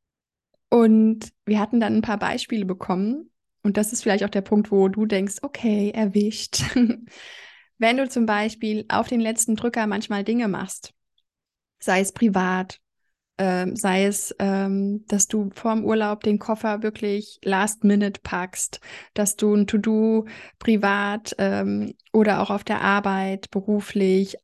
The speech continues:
bis auf den letzten Drücker schiebst und es dann wirklich zur Deadline irgendwie gerade so machst. Das sind auch Teile in dir, die, die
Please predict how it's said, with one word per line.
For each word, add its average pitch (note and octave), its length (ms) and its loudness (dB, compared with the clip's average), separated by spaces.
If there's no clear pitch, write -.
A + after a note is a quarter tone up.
bis - 340 -2
auf A3 220 0
den G#3+ 260 2
letzten G#3+ 420 0
Drücker A3 360 0
schiebst G#3 440 -4
und G3+ 140 0
es G3 100 2
dann G#3 220 0
wirklich A3 340 -2
zur A3 140 -4
Deadline G#3 680 -4
irgendwie A3 360 2
gerade G3+ 300 0
so G3+ 140 2
machst. F#3+ 420 -2
Das B3 160 0
sind A#3 160 0
auch B3+ 300 -6
Teile G3+ 440 0
in G#3 180 2
dir, G3+ 280 0
die, G3+ 560 -4
die G3 460 -6